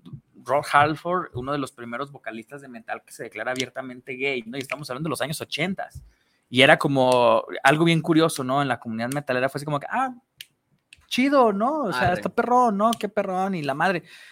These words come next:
Speaker 1: No había nada más, este, extraordinario y, y fuera de, de, de lo normal en esa situación, pero, pues, bueno, en la actualidad, aunque se hable mucho, por eso yo siempre soy como un crítico de la evolución, ¿no? O sea,
Speaker 2: Ujú.
Speaker 1: ah, como que realmente muy,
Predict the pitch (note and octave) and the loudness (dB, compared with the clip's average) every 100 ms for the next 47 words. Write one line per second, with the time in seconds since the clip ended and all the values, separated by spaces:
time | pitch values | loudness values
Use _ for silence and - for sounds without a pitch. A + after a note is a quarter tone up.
0 | _ - D3 F3 E3+ E3 D#3 E3 D#3 D#3 | _ 4 12 12 12 6 6 4 4 4
1 | D#3+ - D#3 D3+ - A#2+ A#2 A#2 A#2 - | 4 0 -6 -6 -4 -4 -2 -2 -4 -2
2 | C3+ B2 A#2+ A#2+ C3 C3+ B2 A2+ A#2+ A#2 | -2 -2 2 2 2 0 -2 -4 -8 -10
3 | - A#2+ C3+ B2 A2 G2 G#2+ G2+ G#2+ A2+ | -2 0 0 -2 -4 -6 -10 -12 -8 -6
4 | A2+ G#2+ A2 A2+ B2+ C3 - E3+ F3+ D#3 | -6 -8 -10 -10 -12 -12 -12 -10 -8 -8
5 | G3+ G3+ D3 B2 A2+ G#2+ - B2 A#2+ C3+ | -6 -6 -4 -6 -6 -8 -8 -8 -8 -6
6 | E3+ F3 B2+ C3 D3+ D3 D3 E3+ D#3+ _ | -8 -8 -8 -6 -4 -6 -6 -8 -8 _
7 | - _ - C#3+ F#3 G3+ F#3 D#3 D#3 F3+ | -20 _ -12 -6 -4 -4 -8 -6 -6 -6
8 | D#3+ E3 D#3+ E3 F3+ E3 B2+ A#2+ A#2 A#2+ | -8 -8 -10 -10 -8 -6 -4 -2 -2 -2
9 | A#2+ - D3+ D#3 A#2+ A#2 D#3+ B2 A#2+ A#2+ | -4 -6 -6 -4 -4 -8 -12 -14 -12 -14
10 | A#2 - A3 G3 F#3 - G#3 A#3 A3+ G#3 | -14 -16 -12 -10 -8 -8 -4 -2 0 2
11 | G3+ F3+ D3+ D#3+ E3 E3+ F3 G3 | 2 4 2 -2 2 2 2 -4